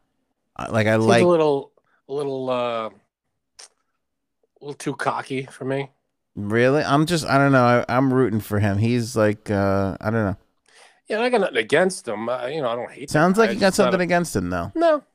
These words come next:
Speaker 2: just not a, not a huge fan. I feel like he hasn't, like,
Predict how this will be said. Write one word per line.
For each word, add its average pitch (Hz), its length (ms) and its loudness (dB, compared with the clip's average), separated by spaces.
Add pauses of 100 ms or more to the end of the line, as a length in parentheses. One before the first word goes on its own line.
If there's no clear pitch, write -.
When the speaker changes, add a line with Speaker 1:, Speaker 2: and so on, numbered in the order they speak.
(180)
Speaker 2:
just 240 200 -8
not 233 160 0
a, 190 140 0
not 175 160 -8
a - 40 -8
huge - 440 -18
fan. 123 200 -10
I 139 40 -6
feel 196 160 -6
like 170 140 -6
he 185 80 -8
hasn't, 156 280 -12 (1200)
like, 143 220 -16